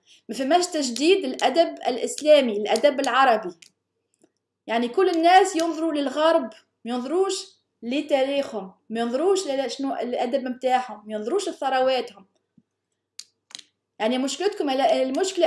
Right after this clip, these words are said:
أنكم خارجين من رواحكم. لكن النهضة هي تقوم بالرجوع إلى النفس، بالرجوع للهوية.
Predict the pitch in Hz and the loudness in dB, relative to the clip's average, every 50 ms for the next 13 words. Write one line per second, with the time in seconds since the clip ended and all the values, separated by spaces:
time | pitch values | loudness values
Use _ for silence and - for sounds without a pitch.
0 | - - 294 294 - 330 320 302 - - - _ _ _ _ _ - - 311 311 | 2 2 0 0 0 -2 -2 -2 -4 -12 -18 _ _ _ _ _ -4 0 2 4
1 | 302 294 262 320 403 415 415 381 349 311 302 294 294 320 311 277 - - - - | 4 4 2 2 2 2 2 2 0 0 0 2 4 4 4 4 2 0 -6 -10
2 | 190 180 - 185 - _ _ _ _ _ _ _ _ _ _ - - _ _ _ | -12 -12 -14 -20 -20 _ _ _ _ _ _ _ _ _ _ -20 -20 _ _ _
3 | _ _ _ _ _ _ _ _ _ _ _ _ _ _ _ _ _ _ _ - | _ _ _ _ _ _ _ _ _ _ _ _ _ _ _ _ _ _ _ -2
4 | 214 226 - - 392 427 440 - - - 262 254 269 339 359 359 320 330 - 302 | 0 0 2 4 6 6 6 4 2 0 -2 0 2 4 6 6 6 6 4 2
5 | 262 262 311 359 330 320 320 - - 294 269 - - 349 370 - - 233 226 262 | 2 2 4 6 6 6 4 2 -2 -6 -6 -4 -4 -4 -4 -4 -4 -4 -4 -2
6 | 269 285 285 247 254 320 381 359 294 254 233 240 240 247 247 254 269 262 - - | -2 -2 -4 -2 2 4 4 4 4 2 0 -2 -2 -2 0 0 -2 -2 -2 -6
7 | - - - _ _ _ - 214 214 254 277 285 277 269 302 381 330 302 277 240 | -16 -16 -18 _ _ _ -8 -4 -2 -2 0 -2 -2 0 4 4 4 4 4 0
8 | 226 262 247 240 233 226 208 190 151 - - - | -2 -2 0 2 2 2 2 0 -4 -6 -10 -16